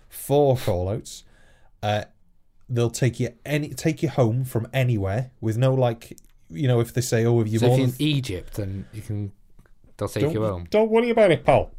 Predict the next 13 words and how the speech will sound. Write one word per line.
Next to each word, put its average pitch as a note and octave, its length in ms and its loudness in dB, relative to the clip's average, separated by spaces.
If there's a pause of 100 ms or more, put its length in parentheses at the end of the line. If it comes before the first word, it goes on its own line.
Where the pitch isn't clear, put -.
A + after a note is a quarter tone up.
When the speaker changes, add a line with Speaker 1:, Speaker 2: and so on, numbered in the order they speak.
Speaker 1:
We'll C#3 140 0
get F3 160 2
you F3+ 100 2
back." - 460 0 (500)
Uh, A2+ 240 2 (520)
anywhere C#3+ 400 4
in C3+ 140 0
Britain, B2+ 380 -2 (300)
Speaker 2:
Oh. D#2+ 220 -8 (320)
Speaker 1:
they'll A2 420 0
bring A#2+ 260 0
you G#2+ 100 0
home, G2+ 320 -4